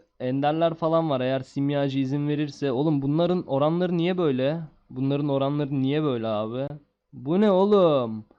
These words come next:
Bir tane geçirebilir misin? Teşekkür ederim. Ender. Ender. Var mı?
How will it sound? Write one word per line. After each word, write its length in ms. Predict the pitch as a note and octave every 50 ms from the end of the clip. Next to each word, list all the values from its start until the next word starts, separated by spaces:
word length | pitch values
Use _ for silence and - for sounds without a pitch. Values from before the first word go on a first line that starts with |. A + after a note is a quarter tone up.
| _ _ _ _ _ -
Bir 100 | D3 C#3+
tane 260 | - F3+ F3 F3+ F#3
geçirebilir 520 | E3+ F3+ E3+ - F3+ F#3 F#3+ F#3 G3+ A3+
misin? 540 | B3+ B3 A3+ G#3+ - - A3 A#3 B3+ C4+ B3+ _ _ _ _ _ _ _ _ _ _ _ _ _ _ _ _ _ _ _ _
Teşekkür 440 | - D3 C#3 - - E3+ D#3+ E3 E3+
ederim. 460 | E3 C#3+ B2+ A#2+ A2 G#2+ G#2 G#2+ A2+ - _ _ _ _ _ _ _ _ _ _ _ _ _ _ _ _ _ _ _ _ _ _ _ _ _ -
Ender. 680 | A2 B2+ C3 C3 C3 B2+ C3+ C#3+ D#3+ E3+ D#3+ - - _ _ _ _ _ _ _ _ _ _ _ _ _ _ _ _ _ _ _ _ _ _ _ _ _ _ _ -
Ender. 680 | B2+ B2+ B2+ C3 B2+ B2 B2+ C3+ D#3 - - - - _ _ _ _ _ _ _ _ _ _ _ _ _ _ _ -
Var 260 | B2 C3 C3+ C#3 C#3
mı? 420 | C3+ C3+ C#3 D3 D#3 E3+ E3 D#3